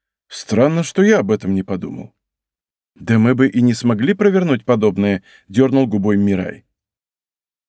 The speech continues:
"Я не о том", бросил на него взгляд Хатану.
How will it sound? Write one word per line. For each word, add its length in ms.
"Я 320
не 100
о 140
том", 260
бросил 300
на 80
него 200
взгляд 320
Хатану. 540